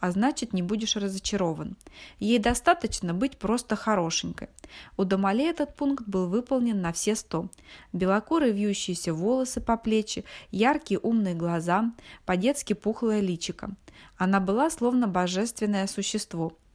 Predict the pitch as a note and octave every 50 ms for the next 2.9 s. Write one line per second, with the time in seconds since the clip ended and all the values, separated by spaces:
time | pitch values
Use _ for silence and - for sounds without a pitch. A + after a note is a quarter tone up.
0 | _ _ - F3 F#3 F#3 - G3+ G3+ G3+ - G#3 F#3+ F#3 F#3 - - - F#3 F#3+
1 | B3 D4+ D#4+ - - F#3+ F3 F3 F3 F3+ F#3 F3+ F3 E3+ D#3+ - - - - A#3+
2 | - - B3+ - - A#3+ A#3 - - G3+ F#3 E3+ E3 - - - G3+